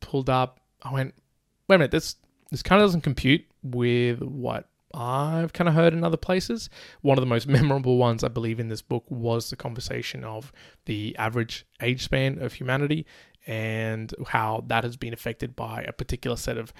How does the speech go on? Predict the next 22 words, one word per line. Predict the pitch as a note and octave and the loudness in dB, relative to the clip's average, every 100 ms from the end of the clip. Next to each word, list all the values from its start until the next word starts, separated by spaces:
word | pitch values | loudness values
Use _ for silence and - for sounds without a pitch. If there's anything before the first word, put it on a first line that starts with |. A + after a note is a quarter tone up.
| - | -10
reasons | B2+ C3+ C#3 B2+ B2+ B2 | 2 4 4 2 0 -4
and | B2 | -10
how | B2 A2+ | -12 -12
humanity | B2 A#2+ A#2+ A2+ A2+ | -12 -10 -10 -10 -10
in | |
general | A2 A#2+ A#2 A2 | -6 -6 -6 -10
is | A2 | -8
not | A#2 | -8
meant | A2 A#2 C3 | -6 -6 -6
to | - B2 | -6 -4
age | B2+ C#3 | -4 -4
to | - | -6
a | B2+ | -8
particular | - C3 C3+ B2+ | -6 -6 -4 -4
point. | - D#3+ D3 | -2 -2 2
And | |
I | |
went, | C#3+ C#3+ _ _ _ _ _ _ | 2 0 _ _ _ _ _ _
"Hold | - F3 | 12 12
on | |
a | A2+ | 12
moment. | A2+ B2+ | 2 -6